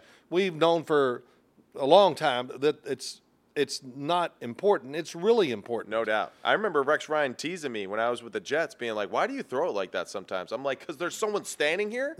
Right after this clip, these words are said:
Speaker 1: <laughs> Yeah.
Speaker 2: and I have to throw it around him?
Speaker 1: Yeah.
Speaker 2: Like, what do you want me to do this?"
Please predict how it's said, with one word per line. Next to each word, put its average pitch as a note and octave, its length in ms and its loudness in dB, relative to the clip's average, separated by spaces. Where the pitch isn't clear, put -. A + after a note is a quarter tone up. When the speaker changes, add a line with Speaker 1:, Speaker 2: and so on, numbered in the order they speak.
Speaker 1:
<laughs> - 80 -8
Yeah. A3+ 240 2
Speaker 2:
and D#3+ 100 2
I D#3+ 80 6
have F3+ 200 0
to F3+ 60 -6
throw G3 220 2
it F#3+ 100 0
around D3 500 0
him? C#4+ 160 -2
Speaker 1:
Yeah. F#3 80 -4
Speaker 2:
Like, F3 180 2
what B3 80 -4
do A#3 40 0
you F#3+ 60 2
want D#3 120 2
me D#3 100 2
to C#3+ 60 -4
do E3 140 -4
this?" A3 460 4